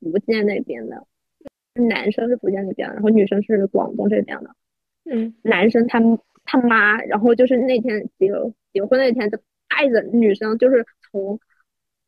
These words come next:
Speaker 1: 他们家附近三十多个庙都去拜，叩，叩拜那种。三十多个，就是拜到那个膝盖都烂了。
Speaker 2: 我的天。
Speaker 1: 都，都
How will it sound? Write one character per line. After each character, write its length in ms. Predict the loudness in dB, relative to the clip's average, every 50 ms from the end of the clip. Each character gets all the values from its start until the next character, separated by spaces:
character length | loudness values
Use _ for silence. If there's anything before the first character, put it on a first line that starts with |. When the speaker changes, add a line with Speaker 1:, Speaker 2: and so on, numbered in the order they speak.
| _ _
Speaker 1:
他 160 | -8 -6 -4
们 180 | -4 -2 -4 -4 -6
家 240 | -6 -6 -6 -6
附 160 | -6 -6 -8 -6
近 200 | -4 -2 -2 -2 -4 _ -6
三 240 | -4 0 0 0 0
十 220 | 0 -2 -4 -2
多 180 | 0 -2 -2 -2
个 140 | -2 -4
庙 460 | -4 -4 -2 -4 -6 -6 -8 -12 -18 _ _ _ _ _ _ _
都 100 | 0 0
去 120 | 2 2 -2
拜， 80 | -4 _ _ _ _ _ _ -4 -4 -4 -4 -8 _ _ _ _ _ _ _ _ _ _ _ _
叩， 320 | -6 -2 0 0 0 0 -4 -10 -16 _ _
叩 340 | -16 -10 -4 -2 -2 -2 0
拜 340 | -2 -2 -2 -2 -6 -8 -6 -6
那 80 | -4
种。 240 | -4 -4 -6 -10 -10 -12 _ _ _ _ _ _ _ _ _ _ _ _ _ -20 -20 -20 _ _ _ _ _ _ -4
三 320 | 0 2 2 4 2 2
十 180 | 2 2 0 2
多 180 | 4 4 2
个， 200 | 4 2 2 0
就 160 | 2 2 4 4
是 120 | 4 4 2 0 _
拜 200 | -4 -2 0 0
到 160 | 0 0 0
那 100 | 0 0
个 100 | 0 0 -2 _
膝 320 | _ _ 2 4 4 4
盖 160 | 4 2 0
都 140 | 0 0 -2
烂 240 | -2 -2 -4 -6 -8
了。 200 | -12 -16 -20 _ _ _ _ _ _ _ _ _ _ _ _ _ _ _ _ _ _ _ _ _ _ _ _
Speaker 2:
我 240 | -6 -2 0 2 2 2
的 120 | 2 0
天。 400 | -2 -2 -4 -4 -4 -4 -6 -8 -12 _ _ _ _ _ _ _ _ _ _ _ _ _ _ _ _ _ _ _ _ _
Speaker 1:
都， 200 | -20 -16 -16 -14 -8
都 200 | -4 -4 -4